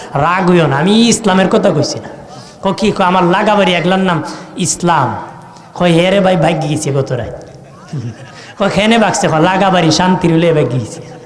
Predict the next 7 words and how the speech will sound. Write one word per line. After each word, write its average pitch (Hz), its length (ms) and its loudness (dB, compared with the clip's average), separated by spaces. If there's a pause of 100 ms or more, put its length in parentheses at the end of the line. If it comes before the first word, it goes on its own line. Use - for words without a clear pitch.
(880)
এই 170 80 -4
জন্য 180 220 2
কইছে 170 240 0
ইসলামও 185 460 2
নাই, 233 340 2 (460)
শান্তিও 139 380 -4
নাই। 127 260 -10